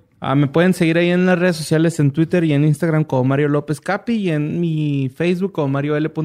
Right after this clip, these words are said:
Capistrán. En mi Facebook personal ya no puedo aceptar gente, pero ahí estoy como Mario López Capistrán por si llego a borrar y,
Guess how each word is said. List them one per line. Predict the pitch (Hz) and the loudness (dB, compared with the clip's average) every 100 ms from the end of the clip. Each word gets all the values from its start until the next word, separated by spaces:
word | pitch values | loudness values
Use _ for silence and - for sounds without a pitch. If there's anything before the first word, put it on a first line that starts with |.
| 156 | -6
Capistrán. | 165 156 - 190 196 165 | -8 -8 -4 -2 0 0
En | 156 | 0
mi | 147 139 | 0 0
Facebook | 165 170 180 | 2 2 2
personal | 185 165 170 165 | -2 -2 0 0
ya | 165 | 0
no | 165 165 | -2 0
puedo | 170 | -2
aceptar | 170 156 156 160 | -2 -4 -4 -2
gente, | 175 180 180 190 | -2 -2 -2 -6
pero | 190 127 | -4 -4
ahí | 123 | -4
estoy | 123 139 | -6 -8
como | 139 135 | -4 -2
Mario | 123 120 | -2 -2
López | 123 127 | -4 -8
Capistrán | 147 135 - 151 151 _ _ _ _ | -16 -18 -10 -10 -10 _ _ _ _
por | - 123 | -12 -6
si | 127 | -2
llego | 123 127 | 0 2
a | 139 | 2
borrar | 131 135 160 170 | 2 2 0 0
y, | 131 113 113 | 0 -2 -6